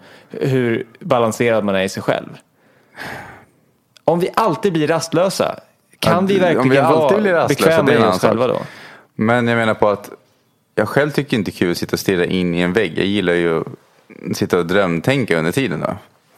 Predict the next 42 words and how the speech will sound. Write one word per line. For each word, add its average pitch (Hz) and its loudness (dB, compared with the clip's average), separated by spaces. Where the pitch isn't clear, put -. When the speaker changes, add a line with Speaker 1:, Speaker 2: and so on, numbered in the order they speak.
Speaker 1:
Ja, 143 0
men 165 0
det 190 0
kan 214 0
man 202 0
göra 147 2
då. 104 -2
Då - 2
har 170 4
man 160 0
en 147 0
förmåga 135 2
att 110 -4
hitta 117 0
Speaker 2:
Men - 0
då 127 2
Speaker 1:
på 156 4
Speaker 2:
sitter 147 4
du 120 0
Speaker 1:
någonting. 139 2
Speaker 2:
inte 110 2
bara 107 4
och 98 -2
stirrar 101 0
in 92 0
i - 0
en 101 0
vägg. - -4
Speaker 1:
Nej, - -2
då 135 0
kan 143 0
du 139 2
ju 135 2
drömma 123 0
när, 110 0
men 139 0
alltså, 131 -2
men 139 0
du 135 2
har 147 2
inget 139 0
hjälpmedel. 127 -2